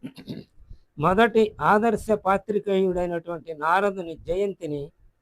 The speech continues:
ఈ సంవత్సరం మే పద్నాలుగుగా, పద్నాలుగున జరుపుకుంటున్నారు. ఆ రోజున ఆయన స్మరిస్తూ, అంటే నిన్న అన్నమాట,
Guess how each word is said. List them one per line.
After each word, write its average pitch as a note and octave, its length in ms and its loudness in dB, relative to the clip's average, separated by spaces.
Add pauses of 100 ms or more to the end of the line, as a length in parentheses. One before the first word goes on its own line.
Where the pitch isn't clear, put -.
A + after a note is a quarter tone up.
(560)
ఈ G3 140 4
సంవత్సరం G#3 580 2
మే F#3 180 2
పద్నాలుగుగా, F3+ 640 -4 (1300)
పద్నాలుగున E3 540 -4
జరుపుకుంటున్నారు. D#3 840 -8 (2250)
ఆ F3+ 240 8
రోజున F#3 520 4 (140)
ఆయన F#3+ 260 2
స్మరిస్తూ, G3 580 -2
అంటే E3+ 260 -4
నిన్న E3 240 -4
అన్నమాట, D#3 320 -8